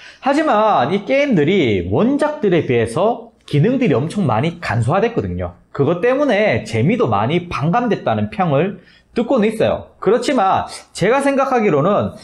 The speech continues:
원래 뭐 스루 디 에이지스나 버건디의 성이 어려웠던 분들에게는 일단 이런 주사위 게임들을 먼저 한번 접해보고 그 다음에 이 게임들을 하면 당연히 이해하기도 쉬울 거고, 이 게임들을 해봄으로써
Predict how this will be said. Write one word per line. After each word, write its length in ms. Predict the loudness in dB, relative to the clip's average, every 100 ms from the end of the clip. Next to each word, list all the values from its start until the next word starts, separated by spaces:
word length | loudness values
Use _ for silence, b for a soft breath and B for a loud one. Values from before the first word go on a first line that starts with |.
| B B -2
원래 800 | 0 2 4 4 4 2 -2 -4
뭐 160 | -4
스루 240 | 0 0 2
디 60 |
에이지스나 680 | 2 2 0 0 2 2 0
버건디의 480 | -2 0 2 2 0
성이 500 | 0 2 2 2 0 0
어려웠던 540 | 0 2 2 0 0 0
분들에게는 880 | 0 0 0 0 0 0 0 -2 -8 B B B
일단 300 | 0 0 0
이런 560 | 0 0 0 -2 -4 -6 _ -6
주사위 340 | 0 0 0
게임들을 680 | 2 2 2 2 0 -4 -6
먼저 240 | -4 -2 -2
한번 240 | -2 -2
접해보고 960 | -4 -4 -2 0 0 0 0 -2 -10 -20 _ _ _ _
그 120 | -2
다음에 240 | 0 2 0
이 100 | 0
게임들을 440 | 0 2 2 2
하면 580 | 2 0 2 2 0 -4
당연히 400 | -4 -2 0 0
이해하기도 540 | 0 2 0 0 -2
쉬울 320 | -4 0 -2 -2
거고, 320 | -8 -10 -14 -8
이 120 | -6
게임들을 420 | -2 -2 0 0 2
해봄으로써 760 | 2 2 2 0 0 -2 -2